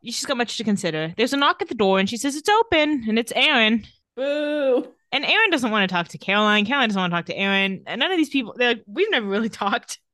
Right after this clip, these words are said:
Speaker 2: <laughs> So we've never really hung out. <laughs>
Speaker 1: Yeah. He says,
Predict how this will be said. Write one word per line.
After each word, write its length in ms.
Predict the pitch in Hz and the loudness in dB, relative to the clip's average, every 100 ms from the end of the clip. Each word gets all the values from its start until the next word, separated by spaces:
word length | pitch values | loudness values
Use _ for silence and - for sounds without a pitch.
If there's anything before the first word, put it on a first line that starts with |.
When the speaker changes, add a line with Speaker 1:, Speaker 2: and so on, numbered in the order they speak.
| _ - | _ -14
Speaker 2:
<laughs> 40 | 277 - - - | -14 -14 -20 -8
So 120 | 427 | -6
we've 80 | 349 | -2
never 180 | 208 | -4
really 200 | 160 143 | -4 -8
hung 240 | 143 139 139 | -12 -14 -16
out. 320 | 139 156 247 - | -18 -12 -12 -12
<laughs> 100 | - | -4
Speaker 1:
Yeah. 180 | 262 208 - - 285 - _ _ | -4 -4 -16 -12 -12 -14 _ _
He 80 | - | -6
says, 260 | 294 285 | -2 -4